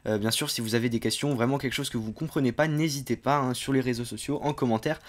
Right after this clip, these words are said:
euh, où vous voulez. Bon, je vais essayer d'être le plus clair possible. En gros, ici, si, euh, voilà, je sauvegarde, si j'actualise la page, ça va me dire déjà que la, la variable valeur, là, que j'ai entrée ici, elle n'est pas définie.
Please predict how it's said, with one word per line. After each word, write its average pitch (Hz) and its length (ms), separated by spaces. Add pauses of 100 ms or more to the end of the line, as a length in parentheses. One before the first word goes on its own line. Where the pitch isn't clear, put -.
(380)
euh, 120 280 (140)
où 175 80
vous 165 180
voulez. 98 300
Bon, 117 100
je 117 100
vais 127 80
essayer 151 240
d'être 175 200
le 120 80
plus - 180
clair 165 200
possible. 147 440 (380)
En 135 120
gros, 190 360
ici, 175 300
si, 110 420
euh, 104 100
voilà, 101 180
je - 100
sauvegarde, 139 360
si - 140
j'actualise 156 400
la 110 80
page, 170 320 (420)
ça - 160
va 143 100
me 147 80
dire 196 200
déjà 151 240
que 185 120
la, 139 300
la 117 140
variable 135 340
valeur, 113 380
là, 139 120
que 123 60
j'ai 107 120
entrée 98 280
ici, 170 300
elle 117 140
n'est 117 120
pas 165 180
définie. 131 480